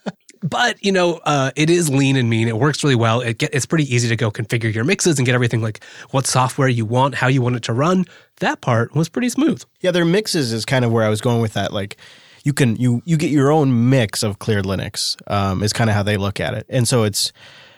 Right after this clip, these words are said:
Speaker 2: it's, it's, it's fascinating the way they've kind of, um, made that distinguish. Like, once you, once you kinda set it up, it's your own, it's your own O S, uh, in a way. Um, and then they have this stateless design that they call it.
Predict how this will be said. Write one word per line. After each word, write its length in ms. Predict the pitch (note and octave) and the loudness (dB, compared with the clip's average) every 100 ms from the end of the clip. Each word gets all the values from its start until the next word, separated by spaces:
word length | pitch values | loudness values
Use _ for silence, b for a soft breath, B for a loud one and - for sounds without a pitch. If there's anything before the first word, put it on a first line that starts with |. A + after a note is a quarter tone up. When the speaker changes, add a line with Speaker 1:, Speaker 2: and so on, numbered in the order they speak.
| B B B B - | B B B B -4
Speaker 2:
it's, 200 | C#3+ - | -2 -2
it's, 260 | D3 - - | -2 -2 -4
it's 180 | D3 - | -4 -6
fascinating 800 | - C#3 C#3+ C3+ D3 C#3 C3 B2 | -2 0 2 2 2 2 4 2
the 100 | A#2 | 4
way 180 | A#2+ A2+ | 2 2
they've 200 | A2 - | 0 0
kind 220 | B2 A2+ | 0 2
of, 340 | G2+ G2 G2+ - | 0 -4 -6 -4
um, 420 | G#2+ G#2 G2 G2 | 0 0 0 -2
made 240 | A#2 A#2+ A2+ | 0 2 0
that 160 | G2+ | -2
distinguish. 460 | A2 - B2 G#2 G2+ | -4 -2 -2 -2 -4
Like, 180 | G2+ B2+ | -4 0
once 200 | D3+ - | 0 0
you, 180 | G3+ F3 | -4 -2
once 200 | F3 F#3 | -2 -2
you 40 | - | -2
kinda 160 | G3+ | -2
set 140 | - E3+ | 0 0
it 80 | |
up, 160 | F#3 - | 0 -4
it's 140 | A#2 | -4
your 180 | C3 C3+ | -2 2
own, 400 | D3 C#3 C3 B2 - _ _ _ _ _ _ - | 2 2 2 0 -4 _ _ _ _ _ _ -4
it's 140 | C#3+ D3+ | -2 2
your 160 | C#3 | 4
own 120 | C3 | 4
O 140 | B2 B2+ | 2 2
S, 300 | G#2+ G#2+ - | 0 -2 -2
uh, 60 | |
in 180 | G#2 B2 | 0 0
a 80 | A2+ | 0
way. 280 | A2+ F#2 - B B B - | 0 -2 -6 B B B -4
Um, 200 | A#2 A2+ | 0 2
and 140 | C#3 D#3+ | 2 4
then 80 | |
they 120 | G3 E3+ | 4 2
have 320 | F#3 F#3+ D3 | 2 0 0
this 280 | C3 A2+ - | 0 0 -2
stateless 760 | - - D3+ E3 C3+ B2 - | -4 0 0 2 0 0 -2
design 460 | C3 A2 B2+ C#3 A2+ | -2 0 2 2 0
that 140 | G2+ | -2
they 120 | F#2 | -6
call 260 | - F#2+ | -4 -6
it. 120 | C2 | -6